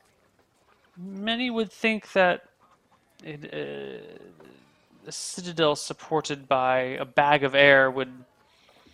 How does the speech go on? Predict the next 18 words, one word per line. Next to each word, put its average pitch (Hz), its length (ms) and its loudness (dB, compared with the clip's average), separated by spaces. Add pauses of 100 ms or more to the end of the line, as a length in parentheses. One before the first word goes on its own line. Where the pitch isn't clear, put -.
(680)
would 165 120 -16
be 160 220 -12
easy 175 280 -4
to 151 140 -10
destroy, 139 640 0
but 170 120 -6
it, 277 580 -10 (840)
it 240 120 -12
is 262 260 -12 (220)
staying 220 440 -4
up 202 140 -6
there 180 180 -2
for 170 400 -6 (160)
a 170 60 -12
few 190 320 -14
hundred 165 340 -8
years 160 300 -6
now. 127 420 -8